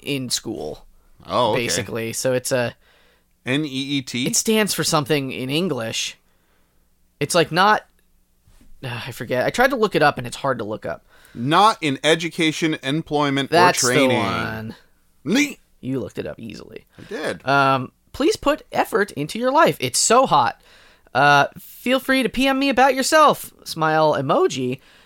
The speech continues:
Speaker 1: Uh, please don't say, in all caps, "How are you?" It's been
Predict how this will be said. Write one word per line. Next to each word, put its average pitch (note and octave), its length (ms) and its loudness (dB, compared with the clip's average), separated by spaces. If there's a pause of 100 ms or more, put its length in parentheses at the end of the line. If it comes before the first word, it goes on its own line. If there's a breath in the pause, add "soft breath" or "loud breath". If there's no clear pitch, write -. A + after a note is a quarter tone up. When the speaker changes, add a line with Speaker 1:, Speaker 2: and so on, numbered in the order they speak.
Speaker 1:
Uh, D3+ 220 4
please D4+ 460 0
don't F3+ 320 2
say, D4 420 6
in C3 80 -2
all C3 140 0
caps, - 420 -2 (140)
"How B2+ 200 -4
are B2+ 180 0
you?" B2 220 -6 (720 soft breath)
It's A#3 220 0
been C4 300 0